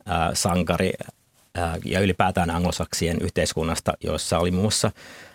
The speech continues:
ää, omanlainen lainsäädäntö, joka edelleen, ää, näkyy joidenkin englanninkielisten maiden, ää, lakiperinteessä.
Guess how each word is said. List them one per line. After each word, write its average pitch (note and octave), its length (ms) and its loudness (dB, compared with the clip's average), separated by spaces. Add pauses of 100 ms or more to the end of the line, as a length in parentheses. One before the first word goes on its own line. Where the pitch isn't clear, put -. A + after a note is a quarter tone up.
(240)
ää, E2 260 2
omanlainen E2+ 480 4
lainsäädäntö, F2 800 2
joka D#2 260 0
edelleen, F2 440 2 (380)
ää, E2 220 -4
näkyy E2+ 320 2
joidenkin F2+ 440 2
englanninkielisten F2 540 0
maiden, E2+ 360 2 (260)
ää, E2 200 0 (160)
lakiperinteessä. F2 1040 2